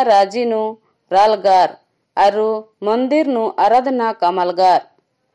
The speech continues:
ଦୁଇ ରାଜା ସତର ଅଧ୍ୟାୟ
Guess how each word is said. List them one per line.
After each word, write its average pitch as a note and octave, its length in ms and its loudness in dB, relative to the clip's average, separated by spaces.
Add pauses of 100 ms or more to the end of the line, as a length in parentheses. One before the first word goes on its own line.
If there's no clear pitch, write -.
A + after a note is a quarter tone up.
(1900)
ଦୁଇ C#4 360 0
ରାଜା B3 380 4 (340)
ସତର A3+ 480 -2
ଅଧ୍ୟାୟ A3 480 0